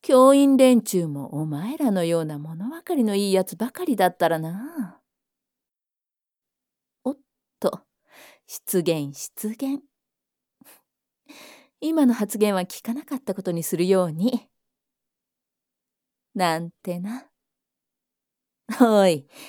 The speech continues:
呆れるな。大人も色々あるんだよ。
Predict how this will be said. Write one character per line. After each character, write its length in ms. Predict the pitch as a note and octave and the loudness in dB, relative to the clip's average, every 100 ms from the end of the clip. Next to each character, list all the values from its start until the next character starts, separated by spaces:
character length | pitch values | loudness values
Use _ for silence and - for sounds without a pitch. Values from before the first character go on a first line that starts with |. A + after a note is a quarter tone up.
| - | -10
呆 400 | - D#3+ D#3 B3 | -2 0 -2 -2
れ 100 | C#4 | 0
る 120 | D4 | 0
な。 340 | G3+ D3 - - _ _ _ _ _ _ _ - | 0 -2 -8 -20 _ _ _ _ _ _ _ 0
大 160 | F#3 | 0
人 300 | E3+ F#3+ G3 | 2 0 2
も 140 | G3 F#3+ | 0 0
色 280 | F3 F3+ G3 | 0 0 0
々 240 | A3 A#3+ | -2 -2
あ 60 | B3 | 2
る 140 | C4+ | 4
ん 100 | G#3+ | 4
だ 120 | F3+ | 2
よ。 200 | F#3+ A#3 | -2 -4